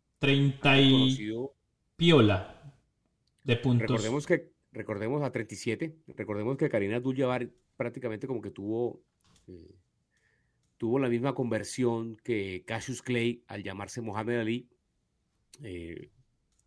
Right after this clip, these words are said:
Speaker 2: Kareem Abdul-Jabbar se llamaba Lou Alcindor y ahora, pues, él, parte de su carrera se llamó Lou Alcindor y ahora se llama Kareem Abdul-Jabbar. Lo mismo de Muhammad Ali. Muhammad Ali peleó como Cassius Clay,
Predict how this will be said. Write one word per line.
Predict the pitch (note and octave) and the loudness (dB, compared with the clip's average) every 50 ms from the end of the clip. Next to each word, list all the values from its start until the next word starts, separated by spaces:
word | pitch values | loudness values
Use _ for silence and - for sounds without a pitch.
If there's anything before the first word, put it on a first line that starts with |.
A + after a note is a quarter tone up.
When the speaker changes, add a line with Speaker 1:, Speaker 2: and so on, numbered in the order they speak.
| _ _ | _ _
Speaker 2:
Kareem | - G2+ F#2+ G2 G2+ | -8 -6 -6 -4 -4
Abdul-Jabbar | G#2+ G2+ A2 G#2+ F#2+ G2+ G2 G2 F#2+ | -4 -4 -4 -4 -2 -4 -4 -4 -6
se | - - G#2+ | -8 -8 -8
llamaba | F2 F2+ F2+ F#2 G2 | -8 -6 -6 -4 -2
Lou | G2+ G#2+ A2+ A2+ | 0 2 2 2
Alcindor | A2+ G#2+ G#2 - - - A#2+ A#2+ B2 A#2+ A2+ A2 A#2+ - _ _ _ _ _ _ _ _ _ _ _ _ | 2 2 -2 -6 -6 -4 -4 -2 0 0 0 -2 -2 -6 _ _ _ _ _ _ _ _ _ _ _ _
y | - F#2 F#2+ | -8 -8 -6
ahora, | F2+ F2+ F2 F2 F#2 F#2+ G2 G2 G2 G2 F2 E2 - _ _ _ _ _ _ | -6 -6 -6 -6 -6 -6 -4 -4 -4 -6 -6 -8 -12 _ _ _ _ _ _
pues, | - - A#2 - - - - - - _ _ _ _ _ _ _ _ _ - - _ _ _ _ _ - | -4 -4 -4 -4 -6 -10 -16 -18 -20 _ _ _ _ _ _ _ _ _ -20 -20 _ _ _ _ _ -16
él, | - F#2 F#2 F#2+ G2+ G2+ G2+ G2 F#2+ F2 - - - _ _ - | -14 -12 -10 -10 -8 -8 -8 -8 -8 -10 -10 -14 -16 _ _ -8
parte | A2 G#2+ A2+ - - A2+ | -6 -6 -4 -4 -4 -4
de | |
su | G#2 - - | -6 -6 -8
carrera | - G#2 F#2 F#2 G2 G#2+ A2 A2+ - - _ | -8 -8 -6 -4 -4 -4 -4 -6 -6 -10 _
se | _ - - G#2 | _ -10 -6 -6
llamó | F2+ E2+ D#2+ E2 A#2+ D#3+ E3 A#2+ - - | -6 -6 -4 -2 0 2 2 2 0 -4
Lou | G2 G2 A2 A2+ A2+ A2+ | -2 0 0 2 2 2
Alcindor | G#2+ G#2+ - - A#2+ A#2 A#2 A#2+ A2+ A2+ A#2 _ _ _ _ _ - | 0 -2 -2 -2 -2 0 0 0 0 -2 -4 _ _ _ _ _ -10
y | G#2 | -8
ahora | F2+ E2 E2+ F#2+ F#2+ | -8 -8 -8 -10 -10
se | - - F#2 | -10 -10 -10
llama | E2+ F2+ F2 F2 F#2 F#2 F2 E2+ D2+ D2 _ _ _ _ | -8 -8 -8 -8 -8 -8 -8 -10 -12 -14 _ _ _ _
Kareem | - - F#2 F#2 F#2+ F2+ | -10 -8 -6 -6 -6 -6
Abdul-Jabbar. | G2+ F#2 F#2+ G#2+ G#2 A2+ A#2 A#2 A2+ B2 - - _ _ _ _ _ _ _ | -6 -4 -4 -2 0 0 0 0 0 -2 -4 -8 _ _ _ _ _ _ _
Lo | - G2 | -4 0
mismo | G#2+ D3 F3 F#3+ G3 | 2 4 4 4 4
de | F#3 | 4
Muhammad | F3+ D3 D#3 E3+ F#3 F3+ | 4 4 6 6 6 6
Ali. | E3+ E3+ F#3+ G3 - - - _ _ _ _ _ _ _ | 6 6 4 2 0 -4 -10 _ _ _ _ _ _ _
Muhammad | - - G2+ F#2+ G2 G2+ G2+ F#2 G2 G#2+ B2 C3+ | -18 -16 -14 -12 -12 -10 -10 -8 -4 -2 0 0
Ali | B2+ A2+ B2 C#3 | 2 2 2 2
peleó | - C#3 A2+ C#3 E3 | 2 2 2 2 0
como | D#3 A#2 A2+ G#2 | 0 -2 -4 -6
Cassius | - A2 G#2 - - A2 - | -6 -8 -10 -10 -10 -10 -6
Clay, | - A2+ A2 A2+ B2 - - | -4 -2 -2 -2 -2 -4 -8